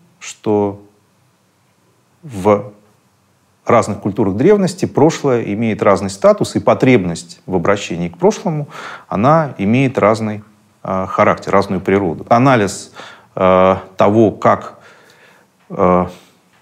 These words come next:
при помощи разных средств коммуникации осуществлялся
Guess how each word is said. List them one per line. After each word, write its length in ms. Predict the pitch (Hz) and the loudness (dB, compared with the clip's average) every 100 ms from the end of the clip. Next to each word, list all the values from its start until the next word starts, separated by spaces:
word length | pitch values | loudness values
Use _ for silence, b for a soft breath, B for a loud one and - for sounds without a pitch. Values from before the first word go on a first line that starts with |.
| _ _ _ _ _ - - | _ _ _ _ _ -20 -2
при 100 | 104 | -2
помощи 380 | 90 104 98 98 | 0 -2 0 2
разных 340 | 104 95 90 | 2 0 -6
средств 400 | - 98 90 - | -4 -2 -4 -6
коммуникации 920 | - 90 95 98 90 - - 80 80 - _ _ _ _ _ - | -6 -4 -2 0 0 -2 -10 -10 -10 -16 _ _ _ _ _ -12
осуществлялся 800 | 104 - - - 104 87 - | -10 -8 -10 -2 0 2 -2